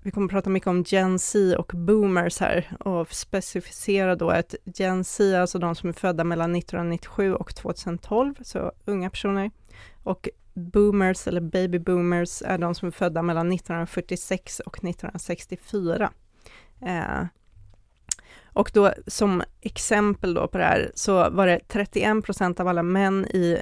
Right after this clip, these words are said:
Gen Z som tycker att en kvinna alltid ska lyda sin make. Eh, och bland baby boomers så var det bara tretton procent, eh, så hälften då, mindre än hälften. Eh, och,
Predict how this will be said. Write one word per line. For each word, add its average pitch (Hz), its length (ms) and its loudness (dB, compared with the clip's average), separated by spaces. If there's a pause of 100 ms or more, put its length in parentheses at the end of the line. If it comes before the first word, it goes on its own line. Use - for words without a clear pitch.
(120)
Gen 175 420 -2
Z 208 400 2
som 190 200 0
tycker 185 260 -2
att 170 160 -2
en 185 160 -2
kvinna 180 440 0
alltid 185 340 0
ska - 140 -2
lyda 180 520 2
sin 180 240 0
make. 214 640 -2 (560)
Eh, 175 200 0
och 175 60 2
bland 180 300 4
baby 202 400 4
boomers 165 680 2
så - 160 -6
var 175 140 2
det 156 60 0
bara 160 160 2
tretton - 580 -4
procent, - 500 -6 (200)
eh, - 400 -6
så 170 360 -4 (340)
hälften - 680 -8
då, 175 100 -2
mindre 185 300 -4
än 180 80 -2
hälften. 185 400 -8 (640)
Eh, 170 300 0 (180)
och, - 280 -2